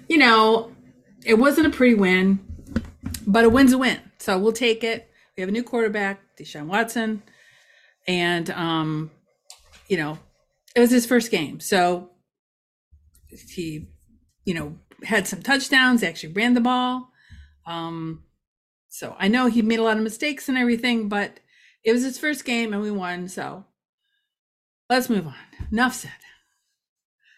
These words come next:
You know, we're not gonna go to the Super Bowl this year, but we just want them to be decent. <laughs> That's all we want.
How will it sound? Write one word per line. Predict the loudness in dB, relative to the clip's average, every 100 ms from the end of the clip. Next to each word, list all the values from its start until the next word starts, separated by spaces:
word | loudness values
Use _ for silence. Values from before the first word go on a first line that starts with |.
| _ _ _ _ _
You | -2
know, | 2
we're | 2
not | 2
gonna | 2
go | 2
to | 0
the |
Super | -2 -8 -10
Bowl | -10 -8
this | -10 -10 -14
year, | -16
but | -20 -20 _ _ _ _ _ _ _ _ _ -20 _ -20 -20 _ _ _ _ _ _
we | -6
just | -4 0
want | 0 4
them | 2
to | 2
be |
decent. | -2 -4 -6 -10 -14 -16 -20
<laughs> | -20 -20
That's | -20
all | -20 _ -18
we | -18 _ -14
want. | -14 -14 _ -20 _ -20